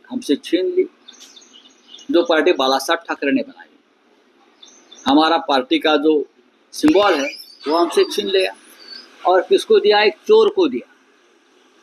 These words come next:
एक लफंगा है उसको दे दिया, जिसका पार्टी से कोई संबंध नहीं, वो पार्टी छोड़कर भाग गया, जिसको हमने पार्टी से निकाल दिया।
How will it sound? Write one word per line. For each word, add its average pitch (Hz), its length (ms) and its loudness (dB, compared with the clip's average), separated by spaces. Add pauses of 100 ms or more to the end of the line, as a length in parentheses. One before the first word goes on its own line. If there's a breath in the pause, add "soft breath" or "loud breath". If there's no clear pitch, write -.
(180)
एक 180 140 2
लफंगा 196 400 2
है 202 100 2
उसको 208 260 2
दे 208 160 6
दिया, 165 260 -2 (520)
जिसका 190 260 -2
पार्टी 180 380 0
से 202 140 2
कोई 196 160 6
संबंध 190 360 -4
नहीं, 175 220 -4
वो 170 60 0
पार्टी 175 320 0
छोड़कर 185 280 0
भाग 180 280 0
गया, 143 220 -2 (500)
जिसको 156 240 -2
हमने 190 180 2
पार्टी 170 320 0
से 196 120 2
निकाल 196 300 2
दिया। - 220 0